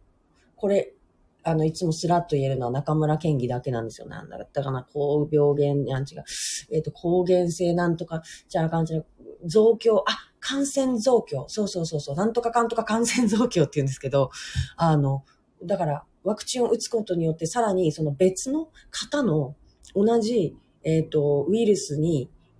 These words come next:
かかった時に、さらに悪くなってしまうっていう状況が起こるんですって。で、これがあるから、ワクチン製造って結構その、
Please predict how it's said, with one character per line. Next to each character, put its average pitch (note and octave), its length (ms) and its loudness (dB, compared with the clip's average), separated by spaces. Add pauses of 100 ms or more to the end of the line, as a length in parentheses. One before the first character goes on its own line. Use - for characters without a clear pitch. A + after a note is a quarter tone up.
(220)
か - 140 -10
か A3 120 -2
っ G#3+ 80 -6
た E3 100 0
時 C#3+ 220 -8
に、 D3 240 0
さ D4 180 -4
ら D4+ 80 2
に G3 140 4
悪 F#3+ 200 4
く D#3+ 120 -4
な C#3 100 0
っ C#3 40 -2
て - 220 -6
し D3+ 140 -4
ま C#3+ 140 2
う D#3+ 80 4
っ D#3 40 2
て - 220 -10
い D#3 220 2
う C3 60 -4 (300)
状 F3+ 200 0
況 F#3 200 0
が D#3+ 160 -2
起 D#3+ 80 -6
こ C4 180 0
る F#3+ 120 4
ん C3+ 60 2
で A#2+ 100 -8
す - 180 -16
っ - 40 -20
て。 - 180 -12 (160)
で、 G3+ 240 0 (220)
こ - 160 -2
れ D#4 160 0
が D4+ 140 -2
あ D#4 60 0
る B3+ 120 0
か C#3 100 -4
ら、 C#3+ 240 0 (220)
ワ D#3+ 100 -4
ク - 140 -16
チ A#3+ 160 -2
ン A3 120 0 (200)
製 A#3 260 4
造 C3+ 200 0
っ B2 60 -10
て C#3 180 -6
結 G#3+ 260 -4
構 C3+ 180 -2
そ C3+ 140 -4
の、 B2 180 -4